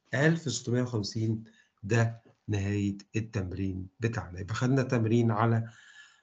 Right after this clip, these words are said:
منافسة كاملة وتكاليف متزايدة، خدنا تمرين منافسة كاملة وتكاليف متناقصة، آه، سوري، خدنا من-، منافسة كاملة وتكاليف متزايدة، منافسة كاملة وتكاليف ثابتة، وخدنا احتكار ونفقات متزايدة.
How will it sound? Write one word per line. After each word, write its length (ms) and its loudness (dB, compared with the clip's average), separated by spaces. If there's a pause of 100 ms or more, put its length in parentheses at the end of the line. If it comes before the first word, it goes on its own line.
(120)
منافسة 360 2
كاملة 580 4
وتكاليف 680 2
متزايدة، 680 0 (240)
خدنا 300 4
تمرين 440 4
منافسة 340 0
كاملة 420 0
وتكاليف 640 -4
متناقصة، 640 -2 (400)
آه، 160 4
سوري، 340 2 (380)
خدنا 320 2
من-، 320 2
منافسة 340 2
كاملة 260 4
وتكاليف 380 -2
متزايدة، 500 2
منافسة 360 2
كاملة 420 0
وتكاليف 420 -2
ثابتة، 400 0 (200)
وخدنا 300 4
احتكار 640 2 (300)
ونفقات 600 0
متزايدة. 460 -8